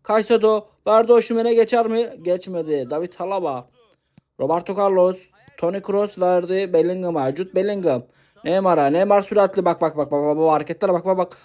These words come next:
Aldı konu Tomiyasu. Brahim Diaz. Benim oyuncular var ya iyice enerjisi bitti ha. Kıpkırmızı oldular hepsi. Elma gibi kızardılar. Bütün enerjileri bitti gitti yani. Evet dakika yüz dört.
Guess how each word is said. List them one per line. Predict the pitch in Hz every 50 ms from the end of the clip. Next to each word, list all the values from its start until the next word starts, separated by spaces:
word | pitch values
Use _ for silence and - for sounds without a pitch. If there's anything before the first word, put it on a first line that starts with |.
| - _ _ _
Aldı | - 156 165 180 196 214 202
konu | 196 190 190 190
Tomiyasu. | - 180 160 165 175 175 180 175 - - 151 131 117 113 - _ _ _ _ - - 202 190 _ _ _ _ 226 240 240 247 240 233 _ _ _ _ _ _ _ _ _ _ _ _ _ -
Brahim | 131 143 156 165 180
Diaz. | 196 180 160 139 -
Benim | 180 202 233 233
oyuncular | 226 226 220 214 220 240 240
var | 247 269 247
ya | 214
iyice | 208 233 247 220 233
enerjisi | 220 220 208 202 190 196 - 208
bitti | 196 185 - - - 190
ha. | 165 139 127 131 - 139 - _ _ _ -
Kıpkırmızı | - 254 247 - - 220 196 202 196 185 185
oldular | 196 196 180 175 180 170 165 160
hepsi. | 147 143 - - 151
Elma | - 165 160 165 185 214 233
gibi | 220 196 196 190 -
kızardılar. | - 190 180 180 156 156 156 151 151 139 135 139
Bütün | 156 - 254
enerjileri | 220 196 185 175 156 156 156 160 165 165 160 147
bitti | 135 - _ 160 143
gitti | 143 143 143 - 156
yani. | 143 131 120 117 117 123 143 160 - _ _ _ _ _ _ _ - _ _ _ _ _ _ _ _ -
Evet | 180 180 165 165 -
dakika | 185 185 185 185 220
yüz | 226 233 220 196 196
dört. | 247 226 160 135 - - -